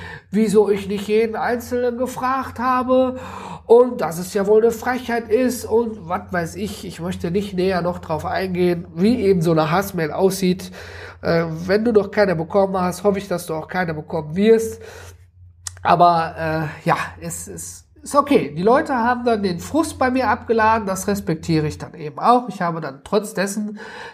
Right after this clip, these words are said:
relativ freundlich geantwortet, ja, dass ich das respektiere, wenn man eben nicht mitkommt und dass ich es schade finde und damit man weiß, wo man uns auch findet,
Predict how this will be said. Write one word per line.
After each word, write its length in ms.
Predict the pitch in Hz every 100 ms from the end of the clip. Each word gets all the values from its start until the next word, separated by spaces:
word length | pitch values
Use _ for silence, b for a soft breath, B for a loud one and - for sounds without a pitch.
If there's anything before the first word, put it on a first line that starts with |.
| -
relativ 460 | 190 190 196 175 -
freundlich 460 | 170 170 165 151
geantwortet, 880 | 156 190 226 226 208 208 214 214 -
ja, 240 | 160 185
dass 160 | 185 165
ich 80 | 165
das 180 | 156 160
respektiere, 680 | 156 147 147 180 175 175
wenn 140 | 160 151
man 140 | 151
eben 400 | 143 135 135 156
nicht 280 | 226 254 -
mitkommt 540 | 254 254 190 190 202
und 140 | 165 151
dass 160 | 147
ich 120 | 156
es 120 | 143 -
schade 340 | 190 208 202
finde 300 | 196 170 170
und 80 | 156
damit 280 | 147 147 139
man 240 | 143 - - 143
weiß, 440 | 156 190 208 -
wo 120 | 151 147
man 180 | 151
uns 220 | 151 165 175
auch 180 | 214
findet, 640 | - - - 170 220 254